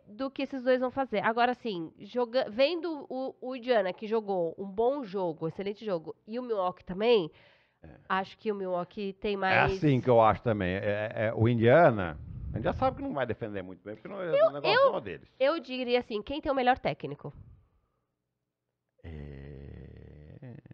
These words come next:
Speaker 2: é,
Speaker 1: Porque, assim,
Speaker 2: é
Speaker 1: se os
Speaker 2: jogo
Speaker 1: dois
Speaker 2: único, a gente olha quem é o
Speaker 1: É.
Speaker 2: melhor, o melhor jogador da
Speaker 1: Estrategista.
Speaker 2: série. O melhor
Speaker 1: É.
Speaker 2: jogador da série. Eu acho que é o Antetokounmpo.
Speaker 1: É, óbvio.
Speaker 2: Né?
Speaker 1: Mas
Speaker 2: Mas essa questão do técnico
Speaker 1: quem que
Speaker 2: pode
Speaker 1: é o melhor
Speaker 2: pesar
Speaker 1: estrate-,
Speaker 2: bastante.
Speaker 1: quem que é o cara que vai ser cirúrgico ali na hora e vai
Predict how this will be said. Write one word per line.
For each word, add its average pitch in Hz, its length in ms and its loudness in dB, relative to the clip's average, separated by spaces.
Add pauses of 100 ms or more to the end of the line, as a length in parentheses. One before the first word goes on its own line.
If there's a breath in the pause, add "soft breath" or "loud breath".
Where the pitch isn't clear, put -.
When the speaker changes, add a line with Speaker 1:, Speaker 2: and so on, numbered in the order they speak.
(420)
Speaker 2:
é, - 100 -6
Speaker 1:
Porque, 226 180 -6
assim, 240 180 -4
Speaker 2:
é - 20 -8
Speaker 1:
se 175 140 -8
os 131 60 -6
Speaker 2:
jogo 208 200 8
Speaker 1:
dois 185 220 8
Speaker 2:
único, 175 220 4
a 151 60 4
gente 180 180 0
olha 180 160 6
quem 190 140 2
é 196 60 6
o 202 60 4
Speaker 1:
É. 220 60 4
Speaker 2:
melhor, 202 460 10 (200)
o 151 80 -12
melhor 170 320 8
jogador 190 320 6
da 208 140 10
Speaker 1:
Estrategista. 370 160 2
Speaker 2:
série. 110 420 2
O - 60 -20
melhor 554 220 4
Speaker 1:
É. 277 40 6
Speaker 2:
jogador 160 280 0
da 160 100 0
série. - 440 -6 (600)
Eu - 160 -2
acho 254 140 0
que - 60 -2
é 262 40 2
o - 20 0
Antetokounmpo. 226 560 -6 (260)
Speaker 1:
É, 170 200 -8
óbvio. - 460 -10
Speaker 2:
Né? 110 340 -4 (840)
Speaker 1:
Mas 226 120 -4
Speaker 2:
Mas 143 440 6
essa 135 240 0
questão 143 600 0
do 98 100 -6
técnico 117 600 -4
Speaker 1:
quem 403 140 2
que - 60 -2
Speaker 2:
pode - 140 6
Speaker 1:
é 311 60 6
o 277 80 4
melhor 262 320 4
Speaker 2:
pesar 214 120 0
Speaker 1:
estrate-, 226 220 2 (120)
Speaker 2:
bastante. 240 140 -8
Speaker 1:
quem 190 160 0
que 392 80 -2
é 392 40 6
o - 60 0
cara 226 300 0
que 226 260 -12
vai 226 180 -6
ser 226 160 -12
cirúrgico 240 720 -8
ali 226 220 0
na 220 140 -2
hora 226 260 2
e 254 40 -4
vai 233 220 -4